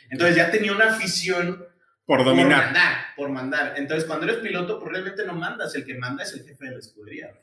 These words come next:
Speaker 2: No, y mandan ingenieros y,
Speaker 1: Sí,
Speaker 2: y tú
Speaker 1: claro.
Speaker 2: estás a, a, a favor de lo que todo el equipo decida. Pero volvemos a retomar que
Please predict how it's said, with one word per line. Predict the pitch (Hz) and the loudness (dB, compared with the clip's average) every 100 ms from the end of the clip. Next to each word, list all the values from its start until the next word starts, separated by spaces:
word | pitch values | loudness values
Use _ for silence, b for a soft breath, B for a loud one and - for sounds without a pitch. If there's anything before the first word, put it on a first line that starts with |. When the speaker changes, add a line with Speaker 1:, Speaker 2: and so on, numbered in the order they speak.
| _ | _
Speaker 2:
No, | 208 269 247 160 | 0 4 4 4
y | 131 123 123 123 | 4 2 0 2
mandan | 151 180 202 | 2 2 2
ingenieros | 165 147 143 175 190 147 - | 0 0 2 2 4 2 0
y, | 131 | -2
Speaker 1:
Sí, | 156 | 0
Speaker 2:
y | 135 - | -2 2
tú | |
Speaker 1:
claro. | 180 - | 2 2
Speaker 2:
estás | 202 202 - - | 0 0 -6 0
a, | 165 | 0
a, | 165 147 139 135 123 113 107 | 2 2 2 2 0 -4 -6
a | 131 143 | -2 2
favor | 139 143 175 | 4 4 2
de | 240 | 2
lo | 208 147 | 0 0
que | 139 131 - _ | 0 -2 -8 _
todo | 170 220 | 0 2
el | 175 | 0
equipo | - 170 185 170 | -2 -8 -4 -2
decida. | 120 110 208 202 127 - - _ _ _ _ 127 127 | -4 -6 -2 0 0 -4 -12 _ _ _ _ _ -2
Pero | 202 208 - - _ _ _ _ _ _ _ _ _ _ _ _ _ _ _ _ _ _ _ _ _ _ | 4 4 2 -10 _ _ _ _ _ _ _ _ _ _ _ _ _ _ _ _ _ _ _ _ _ _
volvemos | 190 196 214 262 320 269 | -6 -2 2 0 0 -4
a | |
retomar | 233 214 190 180 196 190 214 - | -4 -4 -4 -4 0 0 -2 -8
que | - 170 165 - _ _ | -2 0 0 -10 _ _